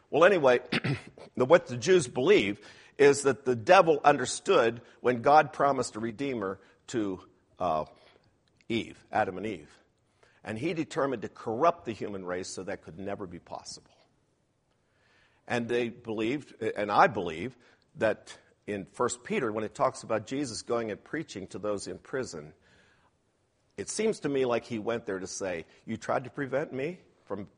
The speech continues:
coming into the world. Here I am. Here I am. You did not succeed in corrupting the human race and preventing my appearance." I'll just give that for what it's worth. But anyway, the sin introduced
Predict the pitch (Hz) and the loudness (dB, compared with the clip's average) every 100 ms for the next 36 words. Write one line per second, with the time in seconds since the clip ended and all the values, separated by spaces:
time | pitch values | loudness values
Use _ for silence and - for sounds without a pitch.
0 | - - 123 127 123 117 113 107 110 120 | -18 -10 -6 -4 -6 -6 -8 -4 -4 -4
1 | - _ _ - 113 92 95 147 135 - | -8 _ _ -6 -2 -2 -2 -6 -10 -18
2 | _ _ _ _ _ _ _ _ _ _ | _ _ _ _ _ _ _ _ _ _
3 | - 123 120 160 190 - _ _ _ _ | -2 2 2 2 -4 -8 _ _ _ _
4 | - 127 123 131 127 143 - 110 - 170 | -6 -4 -2 0 2 2 -2 -8 -6 -6
5 | 95 - _ _ _ _ _ _ _ _ | -8 -12 _ _ _ _ _ _ _ _
6 | 113 107 120 113 - 101 95 107 90 87 | -10 -8 -2 -4 -2 -8 -8 -8 -8 -8
7 | 90 85 - - - _ _ _ - 98 | -8 -10 -14 -20 -20 _ _ _ -14 -10
8 | - 101 104 95 90 85 - 82 71 - | -6 -4 -2 -4 -6 -10 -8 -8 -8 -14
9 | - _ - - - 160 147 170 135 127 | -20 _ -20 -8 -4 -2 0 0 4 4
10 | - 117 107 - 110 92 160 208 185 117 | 4 0 0 0 -2 2 6 6 6 6
11 | 95 92 - - - - _ - 143 - | 4 2 -10 -20 -20 -20 _ 2 2 8
12 | 233 226 202 196 160 139 202 170 151 - | 8 8 4 2 2 6 8 8 6 0
13 | - | -8